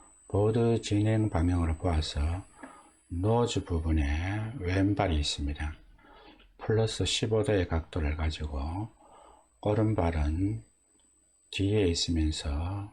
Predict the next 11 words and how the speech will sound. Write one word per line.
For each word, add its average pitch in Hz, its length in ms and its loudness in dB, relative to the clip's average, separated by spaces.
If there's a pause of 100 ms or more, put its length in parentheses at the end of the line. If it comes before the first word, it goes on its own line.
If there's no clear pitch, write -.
(140)
각도가 87 800 -2 (720)
영 110 340 2
도입니다. 73 600 0 (800)
이 107 160 2
스탠스가 95 880 -2 (520)
플랫 113 380 -2 (100)
스탠스입니다. 76 880 -2 (1900)
포워드 131 520 2
스탠스입니다. 76 880 -4 (720)
포워드 127 480 2
스탠스는 95 800 -2